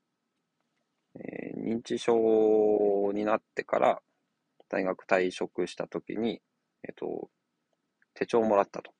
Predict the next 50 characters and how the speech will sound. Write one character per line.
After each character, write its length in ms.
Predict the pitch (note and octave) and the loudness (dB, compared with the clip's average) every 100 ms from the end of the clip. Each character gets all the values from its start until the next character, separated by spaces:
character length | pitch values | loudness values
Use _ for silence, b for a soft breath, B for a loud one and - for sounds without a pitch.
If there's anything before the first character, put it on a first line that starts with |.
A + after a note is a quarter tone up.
| - | -6
で、 80 | G#2+ | -2
そ 120 | B2 | 0
の 100 | C3 | 0
手 120 | B2+ | 0
帳 180 | C3 B2+ | 2 2
に、 200 | C3 - _ | 2 -2 _
<clears throat> 760 | - - _ _ _ _ _ - | -12 -12 _ _ _ _ _ -8
え 300 | E2+ D#2 D#2+ | -6 -6 -10
ー、 960 | - _ _ _ _ _ _ _ _ _ _ _ _ _ _ | -16 _ _ _ _ _ _ _ _ _ _ _ _ _ _
自 80 | - | -4
分 100 | G#2 | -2
の 80 | G2+ | -2
失 160 | - - | -4 4
敗 260 | A#2 A#2+ A#2 - _ _ _ _ | 6 6 0 -12 _ _ _ _
を 180 | B2 - _ | -4 -4 _
記 80 | - | -6
録 220 | G2+ F#2+ | -4 -4
す 100 | - | -6
る 100 | F2 | -8
っ 20 | F#2 | -8
て 120 | - | -8
い 20 | - | -10
う 20 | |
こ 120 | - | -6
と 120 | - C3 | 0 0
を 160 | - _ _ _ _ _ _ _ _ _ _ _ | 0 _ _ _ _ _ _ _ _ _ _ _
や 100 | - | -12
っ 40 | - - | -12 -8
て 220 | - - _ | -8 -8 _
い 40 | - | -20
っ 40 | - - | -20 -12
て、 200 | - - _ B B B B B _ _ _ _ - _ _ | -12 -12 _ B B B B B _ _ _ _ -20 _ _
そ 80 | E2 | -8
の 80 | |
認 100 | E2+ | -6
知 100 | D#2+ | -6
症 100 | - | -8
に 80 | - | -8
な 80 | D2+ | -10
っ 20 | - | -10
た 120 | - | -12
後 160 | - | -12
の 100 | - - | -16 -18
ね、 120 | - - _ _ _ _ b b b b _ _ _ _ _ _ _ | -20 -20 _ _ _ _ b b b b _ _ _ _ _ _ _
そ 80 | G2 | -8
の 180 | F#2 | -8
記 140 | F2+ F#2 | -8 -8
録 340 | F2 - - | -8 -10 -16
と 120 | - | -16
か、 320 | - - - | -10 -8 -8